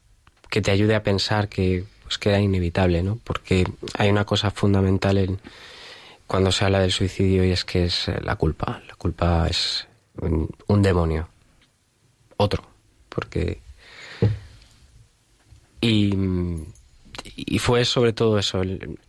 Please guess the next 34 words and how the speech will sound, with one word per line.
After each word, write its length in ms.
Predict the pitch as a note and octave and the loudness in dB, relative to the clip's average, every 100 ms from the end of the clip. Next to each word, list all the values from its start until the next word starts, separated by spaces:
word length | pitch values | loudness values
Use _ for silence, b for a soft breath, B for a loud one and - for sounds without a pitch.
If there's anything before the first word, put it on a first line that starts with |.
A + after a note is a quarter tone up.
| _ | _
no 180 | B2+ A#2+ | 0 2
rebelarse, 800 | B2+ B2+ B2 B2+ - C3 B2+ - | 4 4 2 0 0 2 2 0
sobre 320 | - G#2+ G#2+ | 0 2 0
todo 240 | - C3 | 0 2
en 80 | C3 | 2
el 60 | A#2+ | 2
sentido 580 | - A2 A2+ A2 A2 B B B B B - | 0 0 2 2 0 B B B B B -4
de 300 | F#2+ G2 - | 0 0 0
que, 420 | G2 F#2+ F#2+ - | 2 4 2 2
aunque 280 | G2 F#2+ F#2+ | -2 0 2
hubiese 300 | G2+ G#2+ A#2 | 2 2 0
rabia 520 | G#2+ A2+ G#2 G2+ G2+ | 0 2 2 0 -2
y, 340 | F#2 F2+ F2+ - | -4 -4 -4 -2
e 60 | |
incomprensión 840 | G2 F#2+ F#2+ F#2 F#2 F#2+ G#2+ G#2+ G#2+ | -2 2 2 2 0 0 2 2 2
hacia, 540 | F#2+ - F2+ F#2 F2+ B B B B - | 0 0 0 2 -2 B B B B -4
pues, 140 | F2 | 0
hacia 240 | F2+ F2+ | 0 2
lo 100 | F2+ | 0
que 80 | F2 | 2
había 220 | F2+ F#2+ F#2 | 2 2 0
pasado, 600 | F2+ G#2 G2 F#2+ F#2+ F#2 | -2 0 2 2 0 -2
hacia 420 | F2 - G2+ F2 | -6 -6 -4 0
mi 120 | E2+ | 2
madre, 480 | F#2+ G#2 G2+ G2 F#2+ | 4 2 2 0 0
hacia, 420 | F#2 - F2+ F2+ B B B B | -4 -2 -2 -2 B B B B
hacia 220 | - F#2 | -4 0
Dios, 420 | G2 A2 G#2+ - - | 2 2 2 -2 -4
no, 360 | G2+ G#2+ G#2 - | 0 2 0 -2
no 220 | - A2 A#2 | 0 2 4
dejar 420 | A#2 - A2 A2 | 2 0 -2 -2
que 180 | - G2+ | 0 0
eso, 340 | - A2 A2 B B B B B _ | 2 2 0 B B B B B _
em, 880 | G#2 G2 F#2+ F2+ F2+ E2+ E2+ E2+ E2+ | 0 2 4 2 2 0 -2 -4 -6